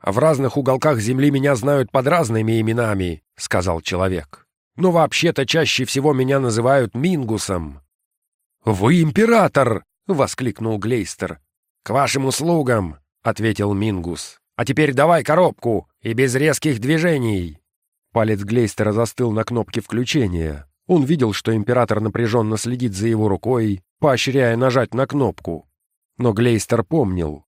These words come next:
что между включением и физическим перемещением существует небольшой интервал. Он решил не испытывать судьбу. Медленно он поднял коробку.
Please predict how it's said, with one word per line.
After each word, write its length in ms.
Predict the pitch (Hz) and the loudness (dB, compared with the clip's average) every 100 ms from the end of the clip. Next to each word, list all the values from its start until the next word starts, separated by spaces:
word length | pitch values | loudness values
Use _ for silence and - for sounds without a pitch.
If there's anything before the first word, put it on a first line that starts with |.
| _ | _
что 220 | - 175 | -2 2
между 280 | 135 117 110 | 2 0 -4
включением 680 | - 104 - 123 110 101 | -2 -4 0 0 0 0
и 20 | 98 | -2
физическим 640 | 104 101 107 104 - 95 | -2 -4 -4 -4 -4 -2
перемещением 960 | 101 95 85 - 123 123 117 110 104 92 | 0 -2 -4 -4 0 0 2 0 -2 -8
существует 800 | - - 180 - 143 131 123 107 | -10 -2 0 0 -2 0 0 2
небольшой 460 | 117 120 131 - 117 | 0 0 0 0 0
интервал. 680 | 104 135 143 123 82 76 _ _ _ _ _ | 0 0 2 2 0 -6 _ _ _ _ _
Он 160 | 135 117 | 0 2
решил 360 | 113 - 113 | 0 2 2
не 180 | 104 117 | 2 0
испытывать 500 | 113 - 190 95 87 | -2 -4 -2 -2 -2
судьбу. 540 | - 104 85 101 80 _ _ _ _ | -4 -4 0 -2 -2 _ _ _ _
Медленно 600 | 139 151 120 117 113 117 | 0 2 2 0 0 0
он 160 | 117 | 0
поднял 440 | 98 117 107 113 101 | 0 -4 0 0 0
коробку. 680 | - 127 104 - 80 73 | 0 0 0 -4 -10 -10